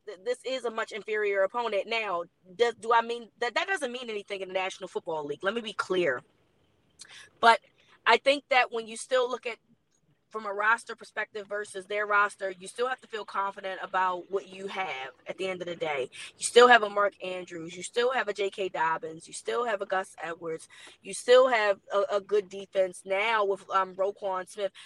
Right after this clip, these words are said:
So you really hope that he can help out with that situation in terms of Calais Campbell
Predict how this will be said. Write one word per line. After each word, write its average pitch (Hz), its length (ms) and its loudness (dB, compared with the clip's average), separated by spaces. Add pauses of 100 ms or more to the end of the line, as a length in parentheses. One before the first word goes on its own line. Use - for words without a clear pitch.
So - 140 -6
you 214 180 -10
really 226 260 -2
hope 226 320 2
that 196 100 -2
he 233 180 -12
can 208 240 -6
help 220 320 2 (180)
out 220 200 6
with 214 140 -6
that 208 140 -2
situation 202 680 -6 (300)
in 190 80 -6
terms 214 280 0
of 196 120 -6
Calais 196 420 -2
Campbell 180 580 -6